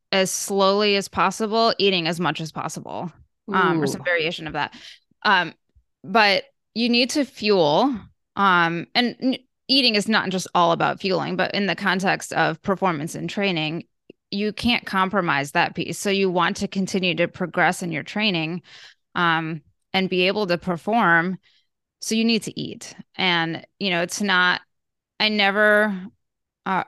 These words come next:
Speaker 1: rarely, you know, take a restrictive approach. Um, it's just all about, you know, fueling for what you need to do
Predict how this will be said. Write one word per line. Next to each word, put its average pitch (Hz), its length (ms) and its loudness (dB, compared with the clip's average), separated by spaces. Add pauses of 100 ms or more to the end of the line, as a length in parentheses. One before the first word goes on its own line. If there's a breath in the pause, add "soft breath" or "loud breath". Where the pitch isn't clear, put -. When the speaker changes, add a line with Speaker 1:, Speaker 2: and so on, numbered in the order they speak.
(120)
Speaker 1:
rarely, 190 640 4
you 190 120 -2
know, 165 160 -2
take 190 340 -4
a 185 100 0
restrictive 170 640 -4
approach. 151 640 -6 (120)
Um, 160 420 -2 (920)
it's 185 120 -2
just 208 200 -2
all 180 240 4
about, 165 440 2
you 196 100 0
know, 180 180 0
fueling 190 400 -2
for 190 120 0
what 165 160 -2
you 175 120 -2
need 175 260 -2
to 170 100 -8
do 175 520 2